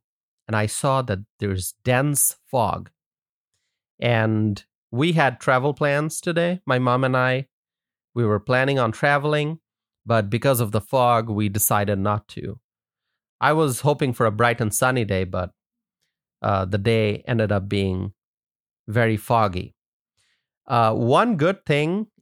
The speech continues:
I think, is that the temperature in Wisconsin right now is higher than usual. This is December, and normally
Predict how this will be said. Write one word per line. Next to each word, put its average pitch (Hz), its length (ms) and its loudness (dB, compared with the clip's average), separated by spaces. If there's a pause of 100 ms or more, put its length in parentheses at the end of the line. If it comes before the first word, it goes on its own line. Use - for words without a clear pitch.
(200)
I 117 140 2
think, 151 360 -2
is 123 200 -2
that 117 480 0
the 117 100 -2
temperature 151 840 0
in 120 180 -2
Wisconsin 113 720 -2
right 95 260 -2
now 95 280 -2
is 104 340 -4
higher 185 480 0
than 175 200 -2
usual. 151 600 -4 (1160)
This 180 320 0
is 151 400 0
December, 131 760 0
and 113 180 0
normally 156 600 0